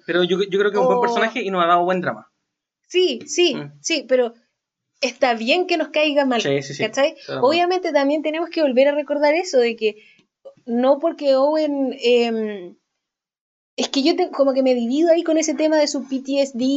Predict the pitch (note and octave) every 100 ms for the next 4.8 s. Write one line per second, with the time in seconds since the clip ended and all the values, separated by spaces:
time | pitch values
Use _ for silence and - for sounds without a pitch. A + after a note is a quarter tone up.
0 | C#4+ B3+ B3 A#3+ A3+ A3+ B3 B3+ B3+ C4
1 | C4+ B3+ B3 B3 C4 - A#3+ A#3+ A#3+ B3+
2 | B3+ B3+ B3+ C4+ C#4+ C4 A3+ A3 A3 -
3 | - - A3+ C#4 D4+ D#4 C#4 C#4 D4 C#4
4 | A#3 C4+ C#4 D4+ D4+ D4+ - -